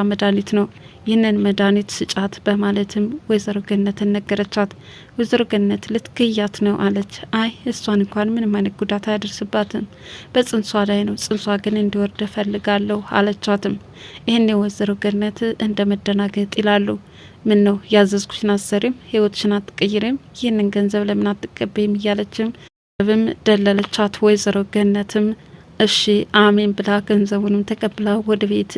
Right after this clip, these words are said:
ትመለሳለች። እንደተመለሰች ግን «ልጄ ልትገልብኝ» እያለች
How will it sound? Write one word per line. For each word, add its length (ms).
ትመለሳለች። 840
እንደተመለሰች 880
ግን 180
«ልጄ 320
ልትገልብኝ» 720
እያለች 380